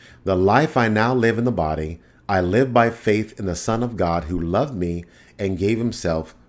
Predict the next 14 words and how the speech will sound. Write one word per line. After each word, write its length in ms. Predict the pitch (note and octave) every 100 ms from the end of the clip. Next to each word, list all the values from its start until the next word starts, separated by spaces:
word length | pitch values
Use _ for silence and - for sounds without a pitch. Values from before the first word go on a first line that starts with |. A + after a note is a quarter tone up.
| _
for 240 | - F#2+ F2+
me." 320 | F2+ A#1+ A1+ _ _ _ - - -
This 200 | - D3+
is 100 | -
Paul 400 | - - B2+ G#2+
in 80 | G#2+
the 80 | G2+
New 140 | A2
Testament, 560 | G#2+ G#2+ F2 E2 E2+ E2+ - -
and 100 | G#2
I 120 | G2+ G#2+
believe 380 | G2+ G#2 F#2
this 240 | E2 F3 -
verse 400 | A#2 A#2+ A#2